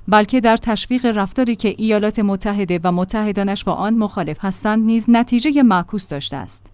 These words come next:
تا زمانی که دیپلماسی به اصل اساسی سیاست ایالات متحده در قبال ایران مبتنی بر اصول احترام و عزت و اعتماد، اما راستی آزمایی و در عین حال هوشیاری تبدیل نشود، پیشرفت معنادار گریزان باقی خواهد ماند.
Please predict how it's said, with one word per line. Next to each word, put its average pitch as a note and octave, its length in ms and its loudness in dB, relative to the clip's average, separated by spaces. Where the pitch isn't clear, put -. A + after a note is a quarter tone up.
تا B3 100 6
زمانی B3+ 360 6
که B3+ 140 -2
دیپلماسی G3+ 640 -4
به F#3 160 -4
اصل A#3+ 320 -2
اساسی B3 480 0
سیاست B3+ 480 0
ایالات G#3+ 500 0
متحده A3 600 -2
در A3 180 0
قبال A3 400 -2
ایران G#3 540 -2
مبتنی A3+ 440 2
بر G3 220 0
اصول B3+ 380 -2
احترام F#3+ 520 -2
و G#3+ 40 0
عزت G#3+ 580 -4
و F#3 220 2
اعتماد، G3+ 420 0
اما G#3+ 260 2
راستی F#3+ 380 -2
آزمایی F#3 480 0
و G#3 180 0
در F#3 160 2
عین B3 300 6
حال B3 360 0
هوشیاری G#3 420 -2
تبدیل A3 400 0
نشود، F#3+ 560 -2
پیشرفت G3+ 460 -2
معنادار F3 580 0
گریزان F#3 480 0
باقی A3+ 320 0
خواهد E3+ 380 -6
ماند. C#3 320 -10